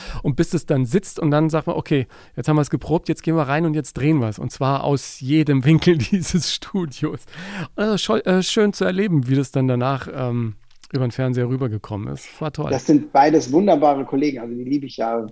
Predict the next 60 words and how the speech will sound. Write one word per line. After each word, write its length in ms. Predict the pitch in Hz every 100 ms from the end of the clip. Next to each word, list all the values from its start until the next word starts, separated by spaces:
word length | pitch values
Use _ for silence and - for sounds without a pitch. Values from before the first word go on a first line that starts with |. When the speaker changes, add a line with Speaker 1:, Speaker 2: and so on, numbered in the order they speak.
| - _
Speaker 2:
Mit 140 | 120 123
denen 160 | 135
zu 120 | 139 -
arbeiten 460 | 131 143 139 147
ist 240 | 127 - 131
wirklich 320 | 156 156 147
eine 100 | 120
Freude, 400 | - 131 127 117
weil 140 | 117
die 160 | 120 120
einfach 220 | 131 123
präzise 500 | - 131 - 165 156
sind 180 | 139 139
und 100 | 127
die 120 | 127 185 - 135 - _ - - - - _ _ _ _ -
geben 380 | 120 147 160
sich 160 | 139 156
auch 100 | 127
nicht 140 | 160 147
so 60 |
schnell 260 | - 147 147
zufrieden. 540 | 123 - 151 147 107
Ich 140 | 113 -
bin 240 | 151 147
eher 180 | 147 156
jemand, 400 | 156 156 147 139
der 100 | 135
sagt, 220 | 131 131 127
„Na, 140 | 123
wenn 120 | 131
ihr 80 | 127
sagt, 220 | 123 123
dass 60 | 120
das 180 | 117 -
gut 200 | 131 131
ist, 120 | 156
dann 120 | 143
wird's 160 | 139 -
wohl 120 | 139
stimmen.“ 400 | - 165 156 107 _ _ _ -
Das 140 | 131
stimmt 260 | - 208 170
aber 140 | 135
nicht 180 | 127 131
immer. 180 | 127 127
Die 100 | 131
sagen 260 | 139 151
nicht 140 | 143 151
immer, 160 | 147
dass 120 | 139 131
es 140 | 127
gut 160 | 151 151
ist, 100 | 127
weil's 200 | 127 -
gut 200 | 233 202
ist, 120 | 143
sondern 180 | 131 131
weil 60 |
die 100 | 135
Zeit 240 | - 180